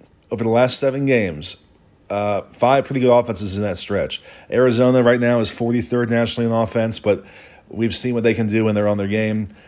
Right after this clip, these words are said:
Notre Dame next week is twenty-sixth. Washington, presently the number one ranked offense in the country. Oregon, the number two ranked offense in the country. And U C L A twenty-eighth.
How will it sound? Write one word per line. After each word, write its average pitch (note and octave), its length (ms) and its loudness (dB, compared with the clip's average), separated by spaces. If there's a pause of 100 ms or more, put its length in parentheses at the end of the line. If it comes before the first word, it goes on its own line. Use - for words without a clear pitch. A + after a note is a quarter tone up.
(220)
Notre B2 260 4
Dame A#2+ 220 4
next A#2+ 240 0
week A2+ 120 -2
is G#2 100 -2
twenty-sixth. - 920 -2
Washington, A2 880 0
presently A#2+ 420 -2
the A2+ 100 -4
number A#2+ 220 0
one A#2+ 160 0
ranked A#2 260 -2
offense A#2+ 360 0
in A2+ 60 -4
the G#2+ 80 -4
country. G#2 540 -4 (320)
Oregon, A#2+ 520 2 (240)
the A#2 80 -4
number A#2+ 240 0
two D#3+ 240 2
ranked B2 260 2
offense G#2+ 320 -2
in G#2 80 -4
the G2 60 -6
country. D#2 480 -10 (360)
And G#2+ 140 -2
U B2 80 2
C A#2 180 -2
L A2+ 100 -2
A A2 100 -2
twenty-eighth. A2+ 600 0